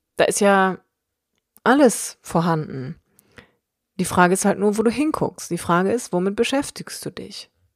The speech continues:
Und ja, sich Spannungen zu widmen, ist erstmal tricky und irgendwie neu.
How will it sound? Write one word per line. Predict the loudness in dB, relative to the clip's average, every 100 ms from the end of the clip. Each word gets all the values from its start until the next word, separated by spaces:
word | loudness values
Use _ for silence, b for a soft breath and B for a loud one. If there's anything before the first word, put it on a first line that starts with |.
| _ b b b b b _
Und | -4 -2 -2
ja, | 0 2 2 2 0 -6 _ _ _ _ _ _ _ _ _ -20
sich | -6 -4
Spannungen | 0 2 2 0
zu | -2 -2
widmen, | -4 -2 -2 -2
ist | -2
erstmal | -4 -4 -2 -2 2 2 2 -2 b b b b
tricky | 0 2 2 -8 -12 _ _ _ _ _
und | 0 2
irgendwie | 6 6 6 4 4 4 0 -4 b b b b b b b _ _ B B B B B B B B B B B B B B _ -20 _ _ _ _ _ _ -2
neu. | 4 6 8 6 4